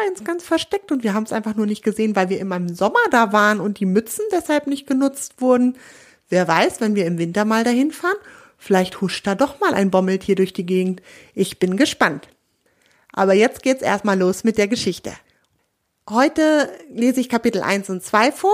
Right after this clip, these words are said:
und nächste Woche kommt dann Kapitel drei und vier, dann endet die Geschichte. Also sozusagen die erste Geschichte besteht aus zwei Podcast-Episoden. Los geht's. Fritzi, das Bommeltier, Band eins.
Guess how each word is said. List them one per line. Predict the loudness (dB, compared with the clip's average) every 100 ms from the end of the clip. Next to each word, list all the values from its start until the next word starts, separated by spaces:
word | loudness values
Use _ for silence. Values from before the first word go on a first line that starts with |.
| 2 0
und | 0
nächste | 2 0 0 0
Woche | 0 0
kommt | 0 0
dann | -2 -2
Kapitel | -4 -2 -2
drei | -2 -2 -4
und | -8
vier, | -4 -4
dann | -4 -4
endet | -4 -4
die | -4
Geschichte. | -8 -8 -10 -8 -6
Also | -4 -2
sozusagen | -2 -2 -2 2 4 2 0 -4
die | -4 -2
erste | 0 0 -2 -4
Geschichte | -2 -2 -4 -4 -6
besteht | -4 -2 -4 -4
aus | -8 -8 -12
zwei | 0 2 4 2 -2 _ _
Podcast-Episoden. | -6 -6 -8 -14 -10 -10 -10 -10 -6 -6 -10 -18 _ _ _ _ _ _ _
Los | 0 2 2 2
geht's. | 2 2 -6 -20 -20 _ _ _ _ _ _ _ _ _ -20 _ _ _ _ _ _ _ _ _ -4
Fritzi, | -4 0 0
das | 0 -2
Bommeltier, | 0 2 2 0 0 0 0
Band | -2 -2 -4 -8
eins. | -10 -10 -12 -20 -20